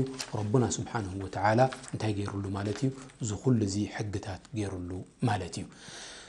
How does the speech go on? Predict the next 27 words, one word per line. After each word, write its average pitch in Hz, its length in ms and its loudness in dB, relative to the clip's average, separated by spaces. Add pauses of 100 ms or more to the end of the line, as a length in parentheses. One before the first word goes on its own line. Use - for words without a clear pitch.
(300)
ጠይብ፣ 170 280 12
ከዛሊካ 202 460 10
ካብቲ 180 340 2
ድፈልዮ 170 500 6
ንዛ 151 260 6
መዓልቲ 151 440 2
ጅምዓት 135 360 4
እዚኣ 131 280 2
ድማኒ 123 380 4
እንታይ 135 320 0
ኣለና? 156 340 8 (420)
እዛ 123 240 4
ጅምዓት 147 400 4
እዚኣ 139 320 2
ክልተ 147 340 2 (180)
ኣዛን 107 380 2
ኣለዋ 95 300 -4 (100)
ማለት 92 260 -10
እዩ። 113 120 -6 (400)
ኣዛን 160 380 8
ቀዳመይቲ 156 560 6
ኣላትና፣ 156 420 4 (120)
ካልአይቲ 147 440 0
ድማኒ 120 300 0 (100)
ኣዛን 113 340 0
ኣላትና። 95 420 -6 (420)
እታ 143 120 0